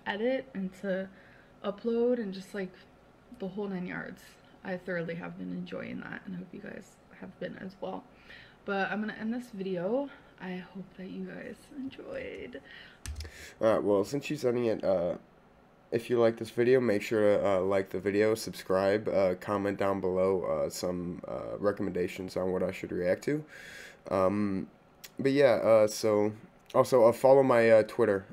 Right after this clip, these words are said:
Speaker 2: um, in the description for updates on my weight loss and, uh, and, um, my YouTube channel. So, um, yeah, I'm gonna be going on vacation soon, so, uh, what you're gonna be seeing for the next week and a half is gonna be pre-recorded. So, um,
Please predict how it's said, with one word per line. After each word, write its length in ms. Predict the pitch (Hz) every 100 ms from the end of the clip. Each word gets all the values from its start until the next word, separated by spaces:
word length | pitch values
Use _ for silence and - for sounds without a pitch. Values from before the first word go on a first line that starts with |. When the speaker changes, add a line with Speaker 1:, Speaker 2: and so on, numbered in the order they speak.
| -
Speaker 2:
um, 300 | 101 101 90
in 100 | 104
the 60 |
description 520 | 95 - 98 - 90
for 320 | 90 95 92 92
updates 360 | - 87 -
on 80 | 92
my 100 | 90
weight 180 | 90 87
loss 360 | 90 90 - -
and, 320 | 85 85 -
uh, 260 | - 87 87 - -
and, 380 | 87 80 - - -
um, 380 | - 78 - - -
my 180 | 92 95
YouTube 360 | 87 87 -
channel. 280 | - 87 82 - - - -
So, 320 | - 120 113
um, 540 | 107 110 113 113 107 - - _ _ _ _ - -
yeah, 160 | 120 110
I'm 120 | 113
gonna 80 | 117
be 100 | 113
going 200 | 117 117
on 80 | 113
vacation 500 | 107 117 110 117 110
soon, 320 | - 113 110
so, 360 | - 98 95 95 95
uh, 40 |
what 260 | 95 107 90
you're 120 | 101
gonna 120 | 101
be 100 | 98
seeing 480 | 98 - 98 92 98 92 - - - -
for 120 | -
the 100 | 104
next 340 | 104 104 - 101
week 200 | 107 101
and 100 | 95
a 60 |
half 260 | 98 104 104
is 100 | -
gonna 140 | 104
be 140 | 90 92
pre-recorded. 640 | 101 101 98 95 104 98 - - - -
So, 420 | - - - 90 80
um, 420 | 98 95 85 85